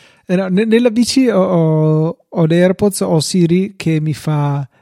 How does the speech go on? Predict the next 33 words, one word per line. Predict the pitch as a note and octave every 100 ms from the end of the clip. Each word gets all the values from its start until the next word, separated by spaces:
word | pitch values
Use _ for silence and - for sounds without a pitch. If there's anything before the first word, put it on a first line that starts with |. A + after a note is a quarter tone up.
| _
venire | D#3+ D3+ D#3
voglia | C#3+ D3+ D3+ D3+
di | D3 D3
scagliarlo | - - D3+ D3 D3+ D#3 D#3
contro | D3 D3 D3 D3 D3 C#3+
il | C#3+ D3+ F3
muro, | F#3 F3 E3+ E3 E3+ G3 _ _ _ _ _
tipo, | D#3 C3+ D3+ B2+ _ _
mi | F#3+
suona | G3 F3+
un | G3
promemoria | E3+ D#3 D3+ D3 C#3+ D3 D3 F#3+ -
e | F#3 E3+
le | E3 D#3
AirPods | D#3+ D3+ E3 -
me | D3+
lo | D3
leggono. | E3 D3+ C#3+ C#3 B2+ _ _ _
Ti | F3 E3+
ricordo | E3 F#3+ G3 G3+ F#3+
di, | E3 F3+ F#3 F#3 E3+ E3
cioè, | D#3 D#3
non | D3+
so, | D3
hai | D3 F3
un | E3+
promemoria | F3+ G3+ G3+ D#3 E3+ E3+
per | E3 D3+ D3 D#3 D3+
prendere | - E3 E3 E3
il | E3
latte. | D3+ C#3 - D#3 A2+ _ _ _ _ _
Troppo | - C#3 D3
presto. | F3 D#3+ - C3+